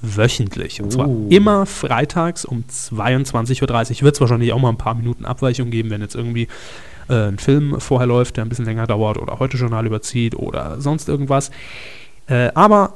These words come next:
Speaker 1: jetzt mit, äh, Oliver Welke zu empfehlen, jede Woche.
Speaker 2: Ja, definitiv.
Speaker 1: Und dann, äh, hab ich mir auch noch letzten Donnerstag angesehen, auf Z D F Neo um neunzehn Uhr dreißig, die Promi-Pauker.
Speaker 2: Muss ich noch,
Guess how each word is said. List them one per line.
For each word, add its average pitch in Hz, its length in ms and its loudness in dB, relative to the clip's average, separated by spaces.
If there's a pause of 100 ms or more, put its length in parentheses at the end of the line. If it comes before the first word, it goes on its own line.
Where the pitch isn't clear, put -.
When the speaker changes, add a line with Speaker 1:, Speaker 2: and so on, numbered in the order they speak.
Speaker 1:
jetzt - 480 2
mit, 131 560 0
äh, 117 380 -2
Oliver 151 280 4
Welke 127 380 4 (480)
zu - 140 2
empfehlen, 123 560 4 (500)
jede 110 180 -2
Woche. 101 200 -4
Speaker 2:
Ja, - 60 -12 (180)
definitiv. 120 400 -8 (500)
Speaker 1:
Und 208 440 4
dann, 165 280 4
äh, 156 420 4 (120)
hab - 220 0
ich - 200 2
mir 139 120 2
auch 117 140 -2
noch 135 140 0
letzten 123 320 0
Donnerstag 135 440 0
angesehen, 180 360 0
auf - 120 -4
Z - 200 -2
D 120 80 0
F - 160 -4
Neo 131 220 8
um 165 200 2
neunzehn 110 300 -2
Uhr 107 60 0
dreißig, 156 440 2 (400)
die 131 80 2
Promi-Pauker. 165 880 0
Speaker 2:
Muss 120 240 -4
ich 143 140 -8
noch, 127 280 -6